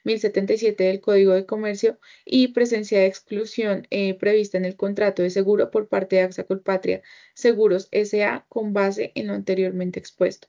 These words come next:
Segundo, declarar no probada la excepción propuesta por Banco de Bogotá denominada falta de legitimación en la causa por pasiva.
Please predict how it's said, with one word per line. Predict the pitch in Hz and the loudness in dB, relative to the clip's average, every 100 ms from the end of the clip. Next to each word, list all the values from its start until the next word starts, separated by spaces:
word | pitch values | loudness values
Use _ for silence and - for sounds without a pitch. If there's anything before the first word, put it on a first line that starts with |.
| _ _ - _ | _ _ -20 _
Segundo, | - 240 240 240 226 262 | 0 2 4 2 2 2
declarar | 262 240 214 202 | 0 0 0 0
no | 196 190 | -2 -2
probada | 190 196 202 202 | 0 2 4 2
la | 196 | 0
excepción | 202 - - 196 | -2 -4 -6 -4
propuesta | 180 180 190 190 | -4 -2 -4 -2
por | 190 196 | -4 -2
Banco | 196 196 180 | -2 0 0
de | |
Bogotá | 180 196 202 202 | 2 0 0 0
denominada | 202 196 190 180 180 | 0 -2 -2 -2 -2
falta | 180 190 | -4 0
de | 190 | 2
legitimación | 190 202 202 208 208 | 2 0 -4 -2 -2
en | |
la | 180 180 | -2 -2
causa | 190 180 | -2 -2
por | 180 180 | -6 -4
pasiva. | 220 233 202 | -2 2 2